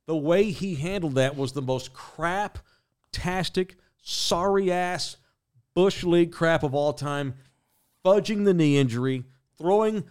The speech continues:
one of the great medical departments in all of professional sports in the world under the bus. The Spurs had a libel lawsuit against him had they chosen to do so.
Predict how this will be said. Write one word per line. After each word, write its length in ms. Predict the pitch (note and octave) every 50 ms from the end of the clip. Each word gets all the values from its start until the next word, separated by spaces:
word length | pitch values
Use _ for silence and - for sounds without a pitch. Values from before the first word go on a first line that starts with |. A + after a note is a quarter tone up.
| _ _ -
one 160 | C#3+ E3+ F3
of 60 | D#3
the 80 | C#3+ C3
great 520 | G#2 G2 A2 A#2+ C3 F3 G3+ G3+ G3+ -
medical 520 | D3 C#3+ D3 D3+ F3 F#3+ G3+ - - E3+
departments 640 | C#3+ B2+ C3 - - C#3+ D3+ C#3+ C3+ C#3+ C#3 B2 -
in 120 | C3+ - - - -
all 260 | C#3+ D#3 F3+ G3+ G#3
of 140 | F#3+ C3+ -
professional 580 | - D#3+ C#3+ - F3 F#3+ F3+ - E3+ D#3+ D3+ B2+
sports 400 | - - E3 E3 E3 D#3 - E3+
in 160 | F3+ E3 D3
the 80 | C3+
world 480 | C3 A#2+ A2+ C3 E3 F3+ F3 E3 C#3+ D3 - -
under 300 | - F3+ G#3 G#3 F3+ F3
the 120 | D3 B2 A#2
bus. 540 | F2+ E2+ E2+ C#3 E3 D#3 B2+ A#2 - - - - - - - - - _
The 80 | - F3+
Spurs 420 | - - - - A#4 D4 D#4+ C4+ -
had 140 | G#3 G#3+
a 60 | C3 B2
libel 640 | A#2 A2 A#2+ A#2+ B2+ D#3+ A3+ B3+ F#3 D3+ C#3+ C3
lawsuit 460 | A#2+ A#2+ A#2+ A2+ G#2 - - D3+ C3+ A#2
against 340 | A#2+ G#2+ B2+ B2 G#2+ - -
him 120 | C3+ A#2+ G#2
had 140 | A#2 B2
they 100 | A#2 B2
chosen 400 | A#2 - - C3 B2+ A2 A#2 A#2
to 80 | A2 A#2
do 200 | A2+ G#2+ A#2 C3
so. 340 | - - - A#2 A#2 C3+ C#3